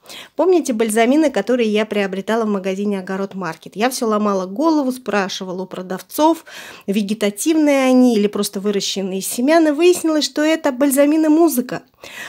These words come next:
Огромные красивые махровые соцветия, у меня в данном случае будет белый и красный. Сейчас ещё пока... Так, отцепись. А вот этот вот, м, э,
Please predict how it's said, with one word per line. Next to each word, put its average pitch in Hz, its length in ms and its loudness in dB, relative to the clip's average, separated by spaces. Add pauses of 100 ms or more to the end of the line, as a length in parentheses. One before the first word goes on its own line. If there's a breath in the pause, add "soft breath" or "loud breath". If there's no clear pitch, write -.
Огромные 302 600 4
красивые 269 640 2
махровые 254 640 2
соцветия, 262 680 -2
у 233 100 2
меня 240 280 2
в 220 60 -6
данном 220 260 -2
случае 226 380 -6
будет 208 280 -6
белый 262 360 0
и 240 60 -6
красный. 190 580 -4 (380 loud breath)
Сейчас 381 380 2
ещё 320 240 0
пока... 285 520 0 (560 soft breath)
Так, 185 440 -10 (240)
отцепись. - 580 -10 (640 loud breath)
А 190 160 -4
вот 233 200 2
этот 262 280 0
вот, 220 360 0 (120)
м, 202 260 -2
э, 202 340 -2